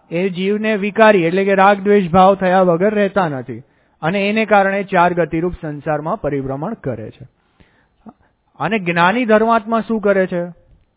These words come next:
એ જે જ્ઞેયનો આકાર જ્ઞાનમાં પડ્યો, તો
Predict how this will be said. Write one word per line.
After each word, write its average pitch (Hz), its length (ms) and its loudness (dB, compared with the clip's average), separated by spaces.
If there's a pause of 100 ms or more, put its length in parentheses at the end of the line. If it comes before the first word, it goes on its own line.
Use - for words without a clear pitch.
(800)
એ 185 180 4
જે 247 180 2
જ્ઞેયનો 220 560 4
આકાર 202 480 6
જ્ઞાનમાં 185 580 0
પડ્યો, 165 420 0 (760)
તો 208 120 -4